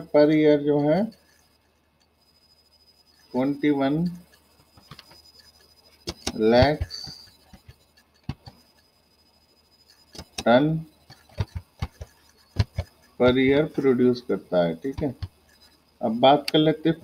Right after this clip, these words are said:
फोर्थ नंबर पर जो आता है आपका, वो आता है आपका मैक्सिको। ठीक है, Mexico में भी बहुत ज़्यादा जो है ये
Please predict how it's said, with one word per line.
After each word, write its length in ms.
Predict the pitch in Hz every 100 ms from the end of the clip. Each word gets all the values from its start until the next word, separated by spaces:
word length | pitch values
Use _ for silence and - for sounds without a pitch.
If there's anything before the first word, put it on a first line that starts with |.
| -
फोर्थ 340 | 131 143 -
नंबर 360 | 151 147 151 151
पर 200 | 151 143
जो 140 | 139
आता 280 | 117 - 123
है 120 | 120 117
आपका, 380 | 113 - 160 190 196 _ _ _ _ _ _ _ _ _ _ _ _ _ _
वो 160 | 113 123
आता 280 | 131 - 135
है 220 | 131 127
आपका 460 | 120 120 - 151 208 - - _ _ _ _ _ _ _ _
मैक्सिको। 680 | 101 113 113 - 123 - 98 - - - - - _ _ _ - - - - - - _ _ _ _ - _ _
ठीक 300 | - - 143
है, 80 | 180
Mexico 540 | 143 127 127 - 139 143
में 140 | 147
भी 120 | 147
बहुत 380 | 147 127 127 127
ज़्यादा 280 | 123 120 127
जो 140 | 127 135
है 140 |
ये 60 | 127